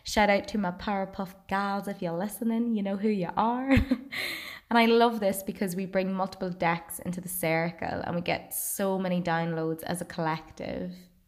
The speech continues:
There's many ways to bring the tarot into your self-care routine and your life in general,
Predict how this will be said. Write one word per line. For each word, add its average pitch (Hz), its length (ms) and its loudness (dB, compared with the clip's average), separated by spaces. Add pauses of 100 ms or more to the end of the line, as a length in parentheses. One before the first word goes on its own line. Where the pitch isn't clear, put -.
(720)
There's 254 300 10
many 240 280 8
ways 196 360 4
to - 100 -10
bring 170 560 0
the 180 80 0
tarot 170 460 0
into 170 240 -4
your 170 80 0
self-care 165 640 -2
routine 190 800 -4
and 175 200 0
your 175 120 0
life 170 340 0 (120)
in 180 120 0
general, 185 540 0